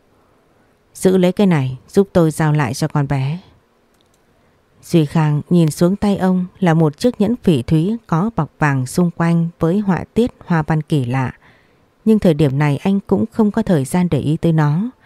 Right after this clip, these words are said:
vẫn tiếp tục chạy về phía trước. "Vật của bác muốn trao cho con gái thì nhất định phải trực tiếp đưa." Ông Phú không nghe lời anh, lại đem chiếc nhẫn đó bỏ vào túi áo ngực của anh, sau đấy còn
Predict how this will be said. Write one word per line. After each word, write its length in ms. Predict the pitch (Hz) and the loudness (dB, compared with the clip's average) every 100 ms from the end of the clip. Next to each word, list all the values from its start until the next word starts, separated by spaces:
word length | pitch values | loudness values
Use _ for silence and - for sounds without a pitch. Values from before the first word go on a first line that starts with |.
| _ _ _ _ _ - | _ _ _ _ _ -2
vẫn 260 | 165 190 | 0 0
tiếp 200 | 190 226 - | 2 0 2
tục 160 | 156 - | -2 -2
chạy 280 | - 160 - | -4 -4 -4
về 260 | - 143 123 - | -2 -2 -2 -2
phía 140 | 156 | -2
trước. 280 | 160 190 233 - _ _ _ _ _ _ _ _ _ _ _ _ _ - | 0 0 0 -4 _ _ _ _ _ _ _ _ _ _ _ _ _ -4
"Vật 220 | 165 - | -4 -2
của 120 | 151 | -2
bác 260 | 139 202 - | 0 0 2
muốn 140 | 175 | 0
trao 260 | - 180 160 | 2 0 0
cho 140 | 170 | -2
con 200 | - 156 | -2 -2
gái 400 | 147 139 151 214 - _ _ _ | -2 -2 -2 -4 -10 _ _ _
thì 120 | - 160 | 0 2
nhất 160 | 202 - | 2 0
định 240 | 156 143 | 0 -2
phải 120 | - 147 | -2 -2
trực 260 | 160 - | -2 0
tiếp 140 | 220 233 | 0 2
đưa." 180 | 175 160 160 - _ _ _ _ _ _ _ _ _ | 0 0 -2 -10 _ _ _ _ _ _ _ _ _
Ông 180 | - 160 | -2 0
Phú 260 | 165 156 | 2 2
không 240 | 180 214 185 | 0 2 2
nghe 140 | 180 | 2
lời 260 | 156 139 110 | 2 0 0
anh, 280 | 151 151 156 _ - _ | 0 -2 -4 _ -20 _
lại 140 | - 165 | -2 0
đem 200 | 190 190 | 0 0
chiếc 260 | - 247 | 0 0
nhẫn 160 | 208 190 | 0 0
đó 320 | 175 156 220 240 | 0 0 -2 -2
bỏ 160 | 156 127 | -2 0
vào 260 | 151 139 | 0 0
túi 260 | 139 165 185 | 0 2 2
áo 180 | 175 185 | 2 0
ngực 260 | 233 160 - | 2 2 0
của 100 | 135 | -2
anh, 240 | 151 165 165 _ _ _ _ - | 0 -2 -4 _ _ _ _ -8
sau 200 | - 160 | -2 0
đấy 280 | 151 165 196 | 2 0 -2
còn 280 | 160 135 | -2 -2